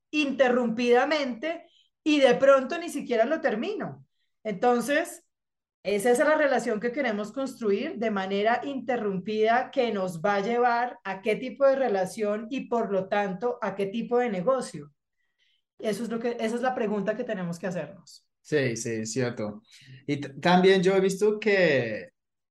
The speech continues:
Speaker 2: que los millennials sienten que, que van a imponer la vida a la vida de otra persona si, si van a hacer una llamada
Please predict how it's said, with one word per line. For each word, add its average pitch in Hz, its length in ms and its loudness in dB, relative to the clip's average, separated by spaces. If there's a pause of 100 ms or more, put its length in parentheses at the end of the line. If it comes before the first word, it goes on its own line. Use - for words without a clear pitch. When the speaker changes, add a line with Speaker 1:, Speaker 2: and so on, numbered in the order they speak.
(280)
Speaker 2:
que 151 140 -6
los 143 240 -6
millennials 120 520 -8
sienten 131 560 -2
que, 107 640 -6 (240)
que 131 140 -4
van 127 200 0
a 123 60 -2 (100)
imponer 131 960 -2
la 120 260 -2
vida 143 480 0 (140)
a 117 80 -10
la 117 120 -6
vida 123 240 -4
de 120 80 -2
otra 127 280 -6
persona 123 500 -2
si, 107 520 -4
si 110 300 -6
van 113 180 -6
a 120 40 -6
hacer 120 200 -4
una 120 180 -4
llamada 110 760 -4